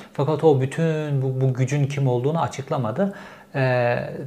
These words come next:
Tayyip Erdoğan'a gelip diyecekler ki kongre öncesinde "Artık sen çekil bırak, biz devralıyoruz." diyecekler.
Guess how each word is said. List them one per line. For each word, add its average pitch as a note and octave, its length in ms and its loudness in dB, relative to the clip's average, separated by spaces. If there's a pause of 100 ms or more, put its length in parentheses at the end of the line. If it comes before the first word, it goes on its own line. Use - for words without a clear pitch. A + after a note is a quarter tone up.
Tayyip D#3 280 2
Erdoğan'a C#3+ 360 4
gelip C#3+ 340 4
diyecekler D3+ 520 2
ki C3+ 120 -4
kongre A#2+ 320 2
öncesinde A#2+ 440 0
"Artık C3+ 340 0
sen B2+ 180 0
çekil A2+ 420 -6
bırak, G#3 340 6 (300)
biz D#3 260 0 (100)
devralıyoruz." G2+ 680 0
diyecekler. - 540 -10